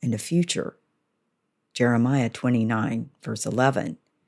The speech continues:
The twenty twenty-two election should shine a light, at least on a direction. Doctor Jeremiah explains John twelve,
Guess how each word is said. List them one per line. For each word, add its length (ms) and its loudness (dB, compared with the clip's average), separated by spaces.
The 100 8
twenty 420 10
twenty-two 600 6
election 600 6
should 460 6
shine 340 4
a 80 4
light, 520 0
at 180 -2
least 380 6
on 180 4
a 80 4
direction. 680 2
Doctor 320 8
Jeremiah 640 8
explains 840 4
John 420 8
twelve, 680 6